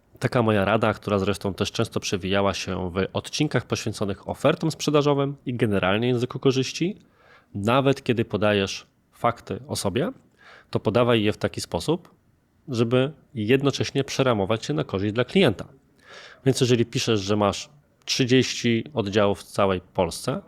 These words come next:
to napisz, dlaczego ten fakt powinien mnie obchodzić, co mi to daje. Czy dzięki temu na przykład dostawy od ciebie idą szybciej, <laughs> no bo mówimy o jakimś przy okazji centrach logistycznych czy innych rzeczach,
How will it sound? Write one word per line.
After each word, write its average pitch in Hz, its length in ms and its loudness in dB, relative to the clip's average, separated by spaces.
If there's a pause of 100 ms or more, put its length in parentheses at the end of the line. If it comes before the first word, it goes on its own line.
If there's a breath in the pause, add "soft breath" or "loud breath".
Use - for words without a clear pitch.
(460 soft breath)
to 143 100 0
napisz, 117 260 2
dlaczego 131 460 2 (140)
ten 123 120 -2
fakt 113 240 -2
powinien 120 220 0
mnie 120 100 2
obchodzić, 104 360 -4
co 127 100 -4
mi 123 80 -2
to 143 80 -2
daje. 104 240 0 (240)
Czy - 140 -2
dzięki 107 280 -2
temu 104 200 2
na 98 100 0
przykład - 240 -4
dostawy 95 400 0
od 92 100 -4
ciebie 90 260 -4
idą 87 160 -6
szybciej, 127 500 -6
<laughs> - 80 -10
no 107 100 -2
bo 101 80 -2
mówimy 123 320 2
o - 60 -2
jakimś - 320 -4 (260)
przy - 100 -4
okazji 98 240 0
centrach 104 400 0
logistycznych 95 540 -2
czy - 140 -4
innych 92 180 -2
rzeczach, 90 420 0